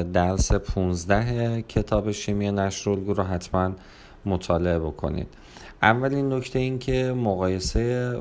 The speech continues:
واکنش پذیری، اه، واکنش‌های شیمیایی که به طور طبیعی انجام می‌شن به این صورته که واکنش پذیری واکنش دهنده ها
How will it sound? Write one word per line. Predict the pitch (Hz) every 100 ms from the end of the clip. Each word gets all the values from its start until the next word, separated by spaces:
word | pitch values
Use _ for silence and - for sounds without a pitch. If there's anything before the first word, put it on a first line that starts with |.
| -
واکنش | 95 90 95 92 90
پذیری، | - 90 90 92 92 101 117
اه، | 117 117 117 - - - - - - 87
واکنش‌های | 92 92 - 92 90 - 110
شیمیایی | - - 90 87 85 87
که | -
به | 73
طور | - 107
طبیعی | 113 95 87 90 92 92 -
انجام | 90 92 90 98 92
می‌شن | 92 123 131
به | 120
این | 117
صورته | 127 - 123 123 127
که | -
واکنش | 117 101 - 92 90
پذیری | - 92 90 95 110
واکنش | 101 90 92 90 - 95 92 90
دهنده | 95 92 98 104
ها | 110 135